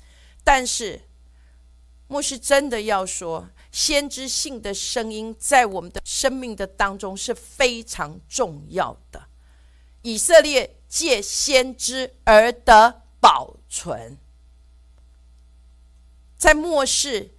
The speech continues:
要进入这样的震动的里面，我们如何能够昂首挺胸？我们需要有先知性的声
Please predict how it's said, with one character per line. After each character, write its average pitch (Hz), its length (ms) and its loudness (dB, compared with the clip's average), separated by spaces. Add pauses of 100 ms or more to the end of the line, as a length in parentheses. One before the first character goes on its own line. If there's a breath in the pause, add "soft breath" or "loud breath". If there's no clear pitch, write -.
(140)
要 285 180 4
进 339 400 -6
入 294 160 -6
这 - 180 -2
样 247 140 4
的 220 140 -6
震 277 420 -2 (120)
动 220 260 0
的 175 140 -6
里 156 260 -16
面， - 240 -20 (1200)
我 247 120 6
们 269 160 2
如 269 280 -8
何 285 220 2
能 277 460 2
够 285 440 2 (360 soft breath)
昂 254 280 10
首 240 340 0
挺 - 340 -8
胸？ 175 400 -8 (680)
我 208 100 0
们 226 140 -4
需 294 460 -4
要 254 220 6
有 196 220 -6
先 233 500 -4
知 226 280 -12
性 - 500 -8
的 - 200 -10
声 - 440 -10